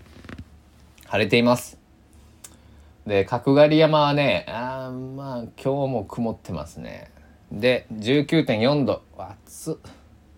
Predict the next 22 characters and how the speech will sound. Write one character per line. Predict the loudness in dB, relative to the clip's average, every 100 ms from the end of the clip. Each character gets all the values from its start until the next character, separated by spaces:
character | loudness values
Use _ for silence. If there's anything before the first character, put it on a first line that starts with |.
| _ -18 -8
最 | -4
高 | -4
気 | -2
温 | -2
二 | 0
十 | 0
四 | 0 0
度 | -2
ま | -4
で | -6
上 | -6
が | -6
る | -10
ら |
し | -12
い | -16
で |
す。 | -20 -20 _ -20 -20 -20 -12
半 | -4 -2 0
袖 | 0 4 4
や | 2
な、 | -6 -8